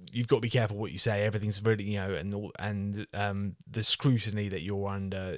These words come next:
in sort of modern twenty, twenty-first century life by setting up what his app is really early on.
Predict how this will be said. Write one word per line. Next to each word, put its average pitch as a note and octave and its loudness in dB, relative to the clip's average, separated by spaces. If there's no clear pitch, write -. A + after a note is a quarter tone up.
in F#2+ -4
sort G2 -4
of G#2 -2
modern G2 -2
twenty, G#2 0
twenty-first G#2 0
century G2+ -4
life G2+ -2
by G#2+ 4
setting A2 2
up G#2 -4
what A2 -2
his A2+ -2
app G2+ -2
is A2+ -4
really A2+ 6
early G#2 4
on. A#2+ 6